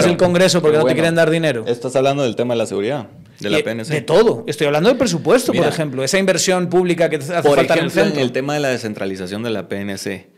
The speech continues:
Speaker 2: digamos que el Ejecutivo no nos la quiere dar, yo estoy dispuesto como alcalde a convocar a manifestaciones para demostrarle al pueblo quiénes son los que no quieren que tengan su seguridad ciudadana. Utilizar la presión pública.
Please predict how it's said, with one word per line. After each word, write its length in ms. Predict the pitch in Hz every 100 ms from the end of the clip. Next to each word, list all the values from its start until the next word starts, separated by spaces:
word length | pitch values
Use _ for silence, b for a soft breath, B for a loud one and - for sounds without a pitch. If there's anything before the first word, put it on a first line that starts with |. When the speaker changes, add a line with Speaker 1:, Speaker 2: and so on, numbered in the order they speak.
| b b
Speaker 2:
digamos 480 | 120 131 147 151 135
que 80 |
el 60 | 117
Ejecutivo 460 | 113 113 90 107 117
no 80 |
nos 140 | 117 120
la 120 | 98
quiere 220 | 107 104
dar, 160 | 107 147
yo 420 | 107 104 127 147
estoy 300 | 139 - 135
dispuesto 560 | 120 117 - 120 - -
como 220 | 101 95
alcalde 520 | 92 120 139 165 151
a 160 | - 113
convocar 500 | 110 107 98 - 123
a 80 | 131
manifestaciones 960 | 123 110 - 92 - - - 147 151
para 260 | - 107 104
demostrarle 600 | 101 98 92 - 113 120
al 160 | 117 110
pueblo 340 | 127 139 135
quiénes 320 | - 123 120
son 120 | 113 117
los 160 | 113
que 260 | - 101 - B B
no 260 | 104 107
quieren 280 | 107 110 104
que 120 | 101
tengan 260 | 90 95 98
su 80 | 101
seguridad 400 | 98 85 - -
ciudadana. 420 | - - 53 - _ b b b -
Utilizar 680 | 139 127 127 110 - 117
la 180 | 127 120
presión 380 | 95 98 101 98
pública. 640 | - 95 95 95 - -